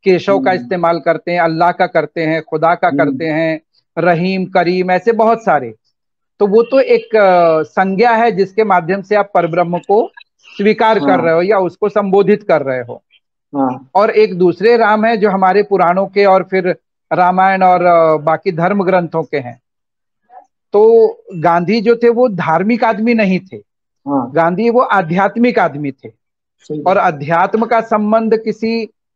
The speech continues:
Speaker 1: धर्म से नहीं होता है।
Speaker 2: हम्म।
Speaker 1: तो उस बड़े range में अगर देखें तो जब वो राम की बात करते हैं तो वो राम ब्रह्म है, जो हमारा वैदिक राम है, जो
Speaker 2: हाँ।
Speaker 1: हमारा औपनिषदिक राम है,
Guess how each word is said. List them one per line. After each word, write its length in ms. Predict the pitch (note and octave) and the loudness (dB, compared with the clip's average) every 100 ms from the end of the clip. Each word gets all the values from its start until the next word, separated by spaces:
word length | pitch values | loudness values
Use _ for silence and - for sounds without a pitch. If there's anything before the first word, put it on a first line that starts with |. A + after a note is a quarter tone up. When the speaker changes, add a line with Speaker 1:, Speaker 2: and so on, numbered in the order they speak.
| - | -8
Speaker 1:
धर्म 360 | D#3+ G#3 A#3 | -2 0 0
से 140 | A3 A#3+ | 0 0
नहीं 280 | G#3+ G3 F3 | 2 0 0
होता 300 | D3+ D3 A#2 | -2 -2 -8
है। 160 | G#2+ _ _ _ _ _ _ | -8 _ _ _ _ _ _
Speaker 2:
हम्म। 220 | C3+ B3 A#3 _ _ _ _ - | -14 -14 -20 _ _ _ _ -2
Speaker 1:
तो 400 | G#3+ A#3 B3 A#3+ G#3+ - | 4 6 6 4 2 -2
उस 180 | G#3+ A3 G#3+ | -2 0 0
बड़े 440 | E3+ E3 F#3+ B3+ | -2 0 2 2
range 320 | A#3+ A3+ A3 | 2 2 0
में 160 | G#3 A3+ | 0 0
अगर 260 | G#3+ G#3 | 2 0
देखें 340 | F#3 F3+ - G3 | 0 -4 -4 -8
तो 120 | G3 | -4
जब 180 | F3+ G#3 | -2 2
वो 120 | G#3 | 2
राम 320 | F3+ D#3+ F#3+ | 2 0 -2
की 140 | G3+ A#3 | -2 -2
बात 240 | A3 A3 | -2 -2
करते 380 | - E3 - D#3 | -2 -2 -2 -4
हैं 280 | D3 D#3 F3+ _ _ _ - | -4 -6 -8 _ _ _ -6
तो 80 | F#3+ | -2
वो 200 | F3+ G#3 | 2 2
राम 300 | A3+ A#3+ A3 | 2 0 -2
ब्रह्म 440 | F3 A3+ A#3+ A3+ | 0 2 2 2
है, 320 | F#3+ D#3 C3 | 2 -2 -4
जो 120 | C#3 F3 | -4 -2
हमारा 280 | F#3 F#3+ | 2 2
वैदिक 400 | G3+ G3 G3 A3+ | 2 0 0 -2
राम 280 | G3+ D#3 C#3 | 0 0 -2
है, 180 | B2 B2 _ _ _ _ - | -8 -16 _ _ _ _ -4
जो 80 | F3+ | -2
Speaker 2:
हाँ। 80 | |
Speaker 1:
हमारा 340 | F#3 G3 G3 G#3 | 0 0 0 -2
औपनिषदिक 800 | - F#3 F#3+ G3+ G3 A#3 B3 - | -2 -4 -2 -4 -2 -2 -2 -2
राम 340 | G3+ D#3+ D3 | 0 0 -2
है, 180 | B2 A#2 | -10 -14